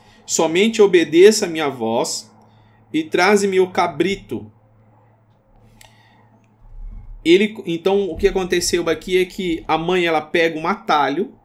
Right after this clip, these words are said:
até porque o, o seu filho Esaú, ele vai, e aí o Esaú fala sobre pés também, né? Ela pegou um atalho,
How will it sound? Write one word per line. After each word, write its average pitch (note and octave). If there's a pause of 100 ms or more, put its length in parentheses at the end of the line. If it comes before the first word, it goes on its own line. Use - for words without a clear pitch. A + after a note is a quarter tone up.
(280)
até C3
porque C#3
o, C#3
o A#2+
seu -
filho C3+
Esaú, A#2+
ele B2+
vai, A#2+ (380)
e A#2
aí C3
o C3+
Esaú C#3
fala D3+
sobre C#3+ (120)
pés D3
também, B2+
né? A2+ (440)
Ela C3
pegou D3
um D#3
atalho, D#3+